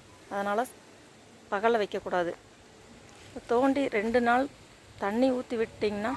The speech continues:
பூமி நல்லா குளிர்ந்துரும். அதுக்கப்புறமா நாத்து வச்சாலும் கருகாது நாத்து. நல்லா அது உயிர் பிடிச்சு வந்துருங்க.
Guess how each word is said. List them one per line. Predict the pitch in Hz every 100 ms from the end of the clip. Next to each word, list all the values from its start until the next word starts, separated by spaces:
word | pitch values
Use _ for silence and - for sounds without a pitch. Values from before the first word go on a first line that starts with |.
| - - - - 214
பூமி | 240 262
நல்லா | 226 208 233
குளிர்ந்துரும். | - 214 220 196 196 -
அதுக்கப்புறமா | 202 226 226 240 233 240
நாத்து | 208 202 214
வச்சாலும் | 196 220 202 247 - - -
கருகாது | - 202 208 202 196
நாத்து. | 180 180 - 277 - - - -
நல்லா | 214 208 208
அது | 196
உயிர் | 208 214
பிடிச்சு | 208 196 202
வந்துருங்க. | 185 185 190 170